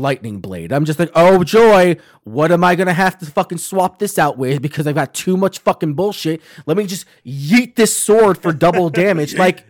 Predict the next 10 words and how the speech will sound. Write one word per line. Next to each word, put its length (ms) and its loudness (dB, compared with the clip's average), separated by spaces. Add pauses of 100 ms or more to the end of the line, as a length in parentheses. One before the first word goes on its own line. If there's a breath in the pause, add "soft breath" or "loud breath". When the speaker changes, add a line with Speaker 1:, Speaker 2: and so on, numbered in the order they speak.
(180)
Speaker 2:
That's 300 -6
what 180 -6
Speaker 1:
dude, 140 -6
Speaker 2:
happened 340 4
with 120 -10
Speaker 1:
like, 280 4
Speaker 2:
me 80 -12
and 140 -12
Panzer 120 -18
Paladin. 480 -16